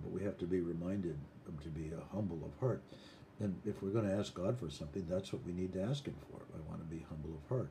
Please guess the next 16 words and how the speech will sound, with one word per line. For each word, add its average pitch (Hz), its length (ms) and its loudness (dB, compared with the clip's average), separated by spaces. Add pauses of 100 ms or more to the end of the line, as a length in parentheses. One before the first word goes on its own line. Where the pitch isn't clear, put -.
et - 80 -14
cetera, - 240 -6
et - 60 -12
cetera. - 1200 -8
Um, 85 180 0 (1700)
"And 107 180 8
with 110 160 12
your 113 200 12
all-seeing 127 760 8
eye, 101 480 8 (360)
you 98 140 4
do 98 160 8
behold 101 520 6
all 104 220 8
creation." 104 760 4
Uh-oh. 87 380 0